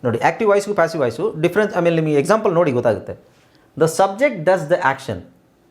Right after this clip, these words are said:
ಸಬ್ಜೆಕ್ಟು ಆ್ಯಕ್ಷನ್ ಮಾಡುತ್ತೆ. ಸಾಮಾನ್ಯವಾಗಿ ಆಕ್ಟಿವ್ ವಾಯ್ಸ್, ಕಾಮನ್ ಸೆಂಟೆನ್ಸ್, clear and concise, ಕ್ಲಿಯರ್ ಆಗಿರುತ್ತೆ, ಕನ್ಸೈಸ್ ಆಗಿರುತ್ತೆ. Focuses the doer,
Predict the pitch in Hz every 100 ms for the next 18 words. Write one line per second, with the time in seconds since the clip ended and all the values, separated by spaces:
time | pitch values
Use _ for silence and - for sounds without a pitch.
0 | - - 180 185 247 - 196 262 - 151
1 | 151 160 139 127 107 - - 165 185 170
2 | 151 131 143 - 135 117 - - _ _
3 | - - 180 208 165 123 92 - - _
4 | _ _ _ _ _ _ _ _ _ _
5 | _ _ - 185 208 226 170 151 135 123
6 | 101 - - _ - 170 170 165 151 151
7 | 214 143 127 104 98 92 - _ _ _
8 | _ 208 226 302 302 277 - 135 175 156
9 | 123 156 110